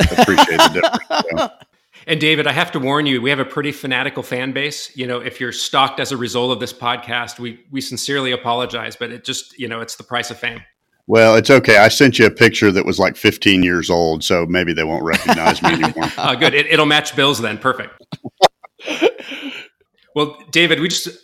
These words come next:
Speaker 2: wanna thank you for, for being willing to come on and, and walking through this journey. I think, you know, I know a lot of law firms right now are going through the same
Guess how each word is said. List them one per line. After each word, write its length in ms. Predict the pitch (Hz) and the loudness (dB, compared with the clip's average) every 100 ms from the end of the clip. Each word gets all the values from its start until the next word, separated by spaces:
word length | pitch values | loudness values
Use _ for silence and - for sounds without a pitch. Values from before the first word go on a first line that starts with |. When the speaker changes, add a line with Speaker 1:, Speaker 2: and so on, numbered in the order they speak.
| _ | _
Speaker 2:
wanna 200 | 170 175 | 0 2
thank 240 | 160 160 | 2 0
you 100 | 160 | 0
for, 440 | 139 123 120 117 113 _ _ _ _ _ | -4 -2 -2 -2 -6 _ _ _ _ _
for 140 | 127 | -10
being 240 | 107 135 123 | -4 -4 -2
willing 320 | 123 123 117 | -2 -2 -6
to 260 | 123 117 117 | -8 -8 -8
come 220 | - 117 | -8 -2
on 180 | 120 117 | -2 -2
and, 180 | 117 | -6
and 140 | 117 113 | -8 -2
walking 340 | 127 120 123 | -2 -2 -10
through 640 | - 120 120 117 117 117 | -10 -10 -8 -8 -10 -14
this 200 | 120 120 | -12 -12
journey. 400 | 98 123 127 120 | -8 -6 -4 -4
I 80 | 117 | -6
think, 420 | 113 143 135 - _ _ _ _ _ _ _ | -4 -4 -4 -10 _ _ _ _ _ _ _
you 120 | - | -4
know, 80 | 143 | 0
I 60 | 143 | 2
know 160 | 165 | 2
a 20 | 147 | 2
lot 220 | 143 147 | 2 2
of 80 | 131 | 2
law 160 | 135 | 0
firms 320 | 135 147 120 | 0 -4 -6
right 200 | 113 120 | -6 -6
now 360 | 120 117 117 113 | -6 -6 -6 -8
are 380 | 120 117 117 113 _ | -8 -6 -6 -10 _
going 240 | 120 123 131 | -8 -8 -8
through 180 | 135 123 | -8 -8
the 80 | |
same 540 | 117 120 117 117 117 | -8 -6 -6 -6 -10